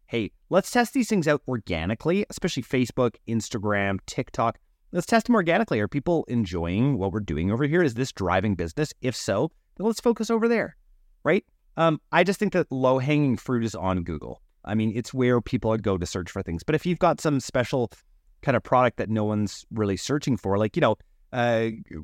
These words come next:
guy I've been helping out a little bit, um, has a human dog bed, right? People are not searching for a human dog bed. Google's not gonna work for that. <laughs> Um, maybe P max, because P max is incredible at, at educating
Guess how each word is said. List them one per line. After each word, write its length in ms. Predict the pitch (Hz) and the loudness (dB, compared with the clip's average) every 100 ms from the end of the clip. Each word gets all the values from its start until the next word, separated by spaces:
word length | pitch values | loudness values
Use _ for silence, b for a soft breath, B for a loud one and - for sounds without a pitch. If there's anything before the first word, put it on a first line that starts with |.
| 95 101 - | -14 -12 2
guy 200 | 131 117 | 4 4
I've 120 | 101 | 2
been 100 | 110 | 0
helping 320 | 117 117 110 | 0 0 2
out 80 | 110 | 2
a 40 | |
little 180 | 107 104 | 0 0
bit, 260 | 104 101 92 | -2 -4 -4
um, 360 | 101 101 101 | -2 0 0
has 200 | 90 117 | -2 -4
a 60 | 104 | -4
human 320 | - 147 143 | -2 0 2
dog 280 | 156 156 120 | 2 2 0
bed, 300 | 98 - - _ _ | -4 -6 -10 _ _
right? 220 | - 151 - _ _ _ | 2 2 2 _ _ _
People 220 | 381 403 | -2 2
are 100 | 403 | 4
not 200 | 370 269 | 6 4
searching 320 | - 277 254 | 2 -2 0
for 100 | 220 | 2
a 60 | 226 | 2
human 320 | 165 214 185 | 2 -2 -2
dog 300 | 151 139 139 | 2 2 2
bed. 280 | 139 220 - _ _ _ _ _ _ _ | 0 0 -2 _ _ _ _ _ _ _
Google's 360 | - 320 359 262 | 0 2 4 4
not 100 | 240 | 4
gonna 160 | 190 | 4
work 180 | 160 156 | 0 -2
for 120 | - | -2
that. 280 | 156 175 294 _ - | 0 2 2 _ -2
<laughs> 640 | 285 - 220 285 311 277 - | -2 -2 -4 0 2 0 2
Um, 260 | 208 202 190 | 4 4 2
maybe 440 | 185 202 214 220 | 2 4 4 2
P 180 | 170 196 | 2 0
max, 320 | 165 120 - | 2 2 0
because 220 | 139 123 | -4 -6
P 140 | - 156 | -2 0
max 260 | 143 123 | 2 0
is 100 | 123 | -4
incredible 720 | 113 107 - 151 131 113 110 - | -4 -4 -2 0 0 0 -2 -4
at, 340 | 101 95 - - _ _ - | -4 -4 -6 -16 _ _ -2
at 260 | 101 92 - | 0 0 -2
educating 720 | 113 101 - 98 85 85 | -2 -2 -2 0 2 0